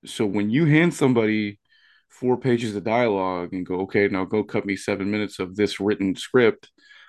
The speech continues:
I think it takes away from the artistry of the story. I think part of what makes wrestling great, or what made wrestling great in,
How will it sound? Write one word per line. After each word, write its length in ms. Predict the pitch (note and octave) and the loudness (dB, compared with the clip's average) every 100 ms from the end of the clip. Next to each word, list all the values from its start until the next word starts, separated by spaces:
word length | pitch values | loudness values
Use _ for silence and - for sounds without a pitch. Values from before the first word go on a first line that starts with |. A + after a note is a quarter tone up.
| - | -6
I 40 | |
think 260 | D3+ D#3 B2+ | 0 2 4
it 120 | B2+ | 2
takes 360 | - C#3 B2 - | 4 4 4 0
away 380 | A2 A2+ A2 G#2 | 0 2 0 -2
from 280 | - A2 | -2 -4
the 120 | G#2 G#2 | -4 -2
artistry 840 | G2+ A#2 A2 - G#2+ G2 F2+ F2+ - | 0 0 -2 -6 -6 -4 -4 -6 -4
of 200 | G2 F2 | -2 -2
the 80 | |
story. 560 | E2+ - G#2+ F2+ D2+ - _ _ _ - - _ | -6 0 2 2 0 -6 _ _ _ -20 -20 _
I 40 | G2 | -4
think 360 | - G#2+ - | -2 -2 -4
part 300 | - - B2 | -4 4 6
of 400 | C3+ B2 A#2+ A2 - _ _ _ _ _ _ | 8 6 4 0 -8 _ _ _ _ _ _
what 320 | F#2+ G#2+ A#2 | -2 2 2
makes 380 | G2+ A2 G#2+ - | 2 0 -2 -4
wrestling 580 | G2+ G#2+ G2+ - G2+ F2+ | 0 0 0 -2 -2 -2
great, 300 | F2 A2+ A2+ | -2 -2 0
or 180 | F2 E2+ | -2 -4
what 200 | F#2 F#2 | -4 -4
made 280 | F#2 G#2+ G#2+ | -4 -4 -2
wrestling 520 | G2+ F2+ F#2 F2+ F2+ | -4 -6 -6 -6 -2
great 320 | F#2+ F2+ E2 _ - | 0 0 -2 _ -6
in, 440 | G2 F#2 F2+ F2 | -2 0 -2 -4